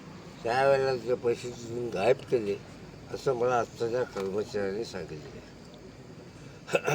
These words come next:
अजून एक महत्त्वाची गोष्ट आहे की बांधकाम विभागाच्या अधिकाऱ्यांनी आणि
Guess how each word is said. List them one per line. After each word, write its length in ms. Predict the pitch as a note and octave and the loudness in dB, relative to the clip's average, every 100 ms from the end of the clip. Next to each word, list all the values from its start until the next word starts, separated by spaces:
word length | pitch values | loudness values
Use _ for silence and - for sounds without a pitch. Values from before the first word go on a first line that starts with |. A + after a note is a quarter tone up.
| - - - - - - - - - - - - - - - - - - - | 0 -4 -12 -16 -16 -16 -18 -18 -18 -18 -18 -18 -18 -20 -20 -20 -18 -18 0
अजून 260 | C#3 D#3+ G#3+ | 4 10 12
एक 140 | G#3 | 12
महत्त्वाची 460 | E3+ C#3+ - B2+ A#2 | 10 6 6 2 2
गोष्ट 400 | G#2+ F#2 - - | 0 -2 -4 -10
आहे 100 | - - - - - - - - - - - - - - - - | -10 -12 -16 -18 -18 -18 -18 -18 -18 -16 -16 -16 -16 -18 -16 4
की 400 | D#3 E3 F3+ - - - - | 8 10 8 6 2 -14 -6
बांधकाम 520 | - A2+ A2 - D#3+ | 4 4 4 6 10
विभागाच्या 520 | E3+ D#3+ D#3 C#3+ D#3 C#3 | 12 12 10 10 8 6
अधिकाऱ्यांनी 680 | A#2 B2+ C3 B2+ A#2+ G#2 D#2+ - - - - - - - - - - - - - - A2 - | 4 4 4 6 6 6 -2 -12 -18 -18 -20 -18 -18 -18 -18 -18 -16 -16 -18 -18 -14 -8 0
आणि 140 | A2+ | 4